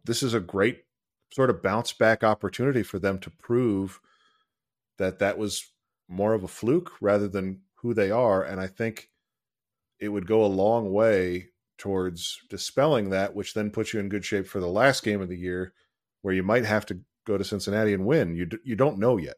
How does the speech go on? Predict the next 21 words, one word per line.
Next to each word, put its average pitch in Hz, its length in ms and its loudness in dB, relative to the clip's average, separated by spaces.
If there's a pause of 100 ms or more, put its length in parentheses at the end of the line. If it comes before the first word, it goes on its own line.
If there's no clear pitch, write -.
You 90 100 -8
don't 113 260 0
know 104 140 0
for - 160 -8
sure. 67 300 -10
So 95 360 2 (360)
I, 127 180 2
I 127 120 4
think 123 180 2
it's 127 140 2
an 113 80 8
opportunity 110 480 4
for 107 120 -4
the 98 100 2
defense 92 520 -2
to - 80 -6
kind 95 240 -2
of - 100 -10
put 110 180 -6
things 87 380 -6
right, 80 340 -4